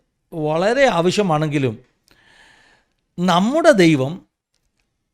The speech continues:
ആഗ്രഹിക്കുന്ന ആത്മാക്കളെ തൃപ്തിപ്പെടുത്തുന്ന ദൈവമാണ്. വിശ്വാസത്തോടെ കരഞ്ഞ് ദൈവസന്നിധിയിൽ ഇരിക്കുന്നവനെ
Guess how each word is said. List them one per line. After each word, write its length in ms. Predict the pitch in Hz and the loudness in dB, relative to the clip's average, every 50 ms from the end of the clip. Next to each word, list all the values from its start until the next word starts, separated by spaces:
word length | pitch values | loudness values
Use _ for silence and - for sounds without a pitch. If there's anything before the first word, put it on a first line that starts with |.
| _ - | _ -6
ആഗ്രഹിക്കുന്ന 840 | 151 160 175 165 160 202 208 196 208 240 233 233 254 254 254 254 | -2 -2 -2 0 2 4 4 6 4 4 2 0 0 0 0 0
ആത്മാക്കളെ 800 | 240 - - 185 190 185 190 202 202 196 196 - 208 190 185 - - _ _ _ _ _ _ _ _ _ _ | -2 0 2 2 2 2 0 -2 -2 -2 -2 0 0 -2 -2 -2 -6 _ _ _ _ _ _ _ _ _ _
തൃപ്തിപ്പെടുത്തുന്ന 760 | 165 170 156 - _ 220 208 185 214 202 165 208 202 196 175 | -4 -4 -4 -2 _ -4 -2 0 -2 -2 -2 -2 -2 -2 -2
ദൈവമാണ്. 600 | 139 143 143 151 151 135 120 113 117 131 151 - _ _ _ _ _ _ _ _ _ _ _ _ _ _ _ - | -2 -2 -2 -2 -2 -4 -6 -10 -12 -14 -14 -16 _ _ _ _ _ _ _ _ _ _ _ _ _ _ _ -2
വിശ്വാസത്തോടെ 800 | 165 - - 208 226 247 254 233 - 220 - 202 185 175 170 | -2 -2 0 0 0 0 0 -2 -4 -6 -6 -6 -6 -6 -6
കരഞ്ഞ് 520 | 160 - - 151 151 160 180 185 185 180 185 - _ | -8 -4 -6 -4 -2 -2 -2 -4 -4 -6 -8 -10 _
ദൈവസന്നിധിയിൽ 680 | 151 151 151 165 180 180 - - 185 170 147 170 170 156 | -6 -2 0 0 0 0 -2 -4 -6 -4 -4 -2 -2 -2
ഇരിക്കുന്നവനെ 800 | 147 139 147 127 - 170 160 160 160 147 139 131 143 175 190 | -2 -2 -4 -2 -2 -4 -2 -2 -2 -2 -2 -4 -4 -6 -8